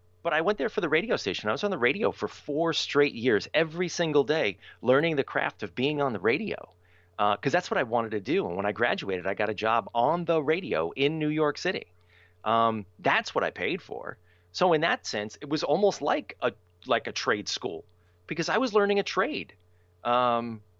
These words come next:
I, I spent more time at the radio station than I spent in a classroom when I was at four years of college. Um, follow the thing that you wanna do, figure out the thing you wanna do, and how the, the, the straightest and most efficient path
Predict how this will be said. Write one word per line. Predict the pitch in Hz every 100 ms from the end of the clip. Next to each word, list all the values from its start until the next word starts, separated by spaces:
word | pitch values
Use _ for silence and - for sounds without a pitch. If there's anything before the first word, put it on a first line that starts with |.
| _ _ _
I, | - 180 180
I | 165 185
spent | 220 196
more | 175 175
time | 175 175
at | 180 233
the | 247
radio | 131 101 101
station | 101 123 120 160
than | 160
I |
spent | 170 - 196
in |
a | 214
classroom | 208 262 - 87 - _
when | 104 90
I | 85
was | 82
at | 85
four | - 90
years | 85 78
of | 85
college. | 82 - - - _ - _
Um, | - 104 110 107 - - _
follow | - - 139 156 208 208
the | 185 147
thing | - 147 165
that | 160 -
you | 117
wanna | 104 117
do, | - 110
figure | 101 - 139 143
out | 135
the | -
thing | - 131
you | 117
wanna | 110 110
do, | 92 107 104
and | 90
how | 101 107 107 - - - -
the, | 101
the, | 98 101 98
the | 98
straightest | - - 151 180 202 196 - - - -
and | 110 107 104
most | 113 117
efficient | - - - - 151
path | - 147 143 135